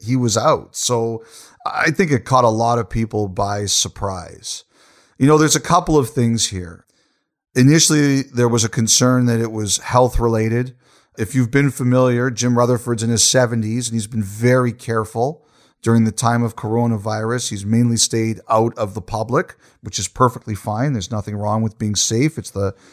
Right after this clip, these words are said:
smart and responsible thing to do for yourself and your family.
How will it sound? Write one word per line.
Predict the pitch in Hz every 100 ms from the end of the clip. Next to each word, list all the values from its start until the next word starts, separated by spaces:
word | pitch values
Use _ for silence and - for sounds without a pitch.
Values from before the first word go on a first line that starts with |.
| -
smart | - 110 113 117
and | 113
responsible | 98 - 117 117 113 113
thing | - 113 107
to | 98
do | 104 117
for | 143 113
yourself | 101 - 107 113 113
and | 104
your | 98
family. | 104 107 117 139 185